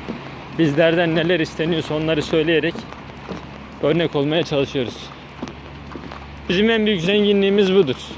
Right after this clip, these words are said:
İnsanlara örnek olmak, dosdoğru bir hayat sürmek,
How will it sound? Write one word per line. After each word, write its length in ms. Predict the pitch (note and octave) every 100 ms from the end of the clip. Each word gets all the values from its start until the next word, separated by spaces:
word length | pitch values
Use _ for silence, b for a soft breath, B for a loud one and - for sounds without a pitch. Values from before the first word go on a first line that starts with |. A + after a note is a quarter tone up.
| - - - -
İnsanlara 500 | F3+ - F3 E3+ F3
örnek 340 | E3+ F3 E3
olmak, 260 | C#3 C#3+ E3 - - - - - - - -
dosdoğru 440 | F#3+ F3+ - F3+ E3+
bir 120 | E3
hayat 280 | D3 D#3+ D#3
sürmek, 380 | - C3 D3